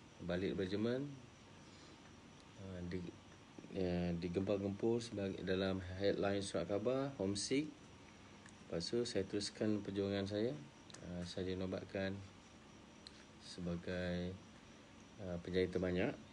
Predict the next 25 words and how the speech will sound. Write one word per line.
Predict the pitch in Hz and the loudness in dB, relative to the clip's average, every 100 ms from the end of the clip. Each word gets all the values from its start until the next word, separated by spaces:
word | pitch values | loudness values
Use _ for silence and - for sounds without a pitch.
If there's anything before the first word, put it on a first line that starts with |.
| - - - | -18 -18 -12
Dan | - 98 95 92 | 2 4 4 4
da-, | 95 98 - - | 2 2 -2 -4
ke-, | - 92 | 0 4
dalam | 98 98 | 6 6
ketika | 98 101 101 110 | 2 0 0 2
itu | 98 98 127 | 2 2 2
juga, | 110 95 95 127 139 - - - - - - - - | 2 4 6 4 0 -12 -18 -18 -18 -18 -16 -16 -6
pada | 92 92 | 0 0
tahun | 92 110 110 | 4 6 6
tu | 104 120 | 6 4
memang | 101 95 101 101 98 92 | 4 4 4 2 2 2
diwarnai, | 90 95 95 95 95 80 101 98 - 92 | 2 6 6 6 4 4 2 0 -2 0
ah, | 90 | 0
liga | 92 98 98 | 2 4 4
kita | 98 | 4
diwarnai, | 95 92 92 95 95 95 92 - | 2 4 2 2 0 0 -2 -6
diwarnai | 92 92 98 98 95 85 | -2 0 2 0 2 2
oleh | 92 90 | 2 0
semua | - 98 92 | -2 -2 -2
pemain, | 92 92 92 90 90 | 0 0 0 -2 -6
pemain | - 90 90 | -4 -2 0
import | 87 90 78 | -2 -2 0
yang | 87 90 | 2 2
bagus | 92 95 | 2 0
lah. | 95 | -4